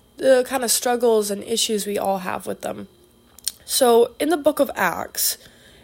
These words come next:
in chapter one, verse seven, um, Jesus says to his apostles, after he has, um, been crucified, he reappears to them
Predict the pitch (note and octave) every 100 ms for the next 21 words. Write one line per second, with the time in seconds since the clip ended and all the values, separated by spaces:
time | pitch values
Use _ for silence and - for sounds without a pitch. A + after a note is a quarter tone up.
0 | _ B3+ B3 - D4+ D4 C#4 A#3 A#3 A#3+
1 | A#3+ B3 _ _ _ _ - A3 A#3 B3+
2 | - G3 F#3 - A2 _ _ _ _ _
3 | _ _ _ _ _ - B3 A3 G3+ G3+
4 | - _ _ - - C4 D4 - A3 G#3+
5 | G#3 - - - A#3+ A3+ A3 G3+ G3 G3+
6 | A3 G3+ G3 G3 G3 - A3+ A3 G#3+ G#3+
7 | G#3+ A3 G3+ G3+ G3 - G#3 - A3+ G3+
8 | G3 G3+ - G#3+ G3+ D4 C#4+ D#4 C4 C4
9 | C4 C4 - - - - _ - B3 G#3
10 | C4 C#4+ - B3 A3 - F#3 F3+ G#3 C4+